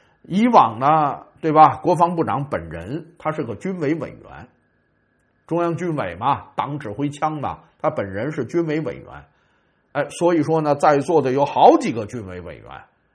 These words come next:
啊，甚至呢有军委副主席啊等等的这些人啊，军委委员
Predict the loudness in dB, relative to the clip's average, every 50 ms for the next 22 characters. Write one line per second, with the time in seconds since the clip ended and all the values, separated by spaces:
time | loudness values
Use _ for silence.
0 | _ _ _ -12 -10 -10 -10 -6 -4 -4 -4 -4 -4 -8 -8 -8 -8 -8 -8 -8
1 | -6 -6 -6 -6 -8 -10 -10 -10 -10 -10 -12 -14 -14 -14 -12 -8 -6 -2 0 0
2 | 0 0 -2 -4 -8 -10 -10 -10 -12 -12 -14 -16 -16 -16 -16 -16 -16 -16 -16 -16
3 | -16 -16 -18 -20 -20 -18 -16 -16 -16 -16 -16 _ -10 -10 -8 -6 -6 -4 -4 -4
4 | -6 -6 -6 -10 -10 -8 -10 -10